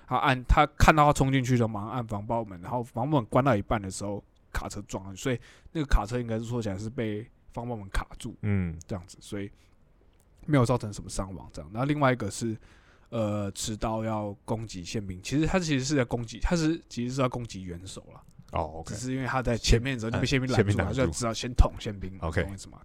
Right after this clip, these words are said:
Speaker 1: 对，对啊，那这就是台湾，其实台湾，我后来在找台湾的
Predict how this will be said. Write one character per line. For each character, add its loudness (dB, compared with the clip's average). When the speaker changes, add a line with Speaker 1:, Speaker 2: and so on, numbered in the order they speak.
Speaker 1:
对， -10
对 -6
啊， -8
那 0
这 -6
就 0
是 0
台 10
湾， 2
其 -6
实 -6
台 4
湾， 0
我 -2
后 2
来 6
在 4
找 -4
台 -4
湾 -2
的 -2